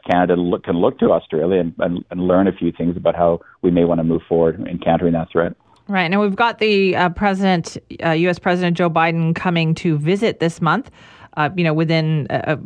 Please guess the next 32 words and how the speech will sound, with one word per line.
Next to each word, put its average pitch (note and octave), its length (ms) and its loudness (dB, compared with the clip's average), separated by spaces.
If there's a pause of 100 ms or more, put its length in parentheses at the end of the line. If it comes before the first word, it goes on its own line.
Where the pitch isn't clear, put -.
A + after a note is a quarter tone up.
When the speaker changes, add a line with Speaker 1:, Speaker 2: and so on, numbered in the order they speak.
Speaker 2:
about D#3 200 -2
a D3 60 0
week E3+ 240 0
or E3 80 0
so. D#3+ 460 0 (300)
What D#4 180 -2
does F#4+ 140 2
that D#4+ 140 2
mean A#3+ 220 0
for G#3+ 140 -2
Canada F#3 320 2
at - 80 -4
this D#3+ 160 -2
point? D3 300 -2
I - 20 0
mean, F3+ 120 0
it's G3+ 100 -4
been D4+ 160 -6
quite - 240 -2
a D#4 60 2
while F#3 440 2
into G#3+ 400 0
his F3 180 0
administration D#3+ 720 -2
before D3 300 0
he's D3+ 120 -2
come F3 280 0
to C#3 320 -2
visit D#3+ 320 -2
here E3 180 2
in B2+ 80 -2
Canada. F3+ 560 0